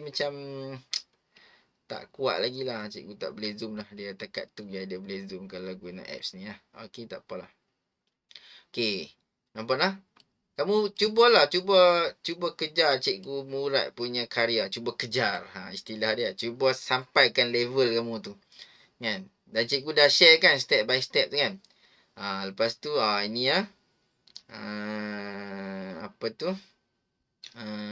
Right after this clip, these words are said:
ni karya siapa? Ai, lupa pula dah. Karya siapa ni, ah?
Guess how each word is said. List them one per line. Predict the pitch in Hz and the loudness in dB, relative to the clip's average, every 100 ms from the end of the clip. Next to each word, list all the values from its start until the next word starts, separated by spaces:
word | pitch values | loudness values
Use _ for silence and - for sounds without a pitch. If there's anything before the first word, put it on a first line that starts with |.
| 104 110 | -10 -12
ni | 180 | -4
karya | 202 185 180 | -2 0 -2
siapa? | 180 220 302 _ _ _ - _ _ _ _ _ _ - | 0 -2 -4 _ _ _ -20 _ _ _ _ _ _ -12
Ai, | 104 104 101 98 | -8 -6 -8 -12
lupa | 95 98 _ - 104 98 95 | -14 -14 _ -12 -6 -4 -6
pula | 98 82 | -6 -8
dah. | 107 104 _ | -8 -14 _
Karya | - - | -14 -14
siapa | 170 160 | -10 -8
ni, | 160 | -6
ah? | 185 | -6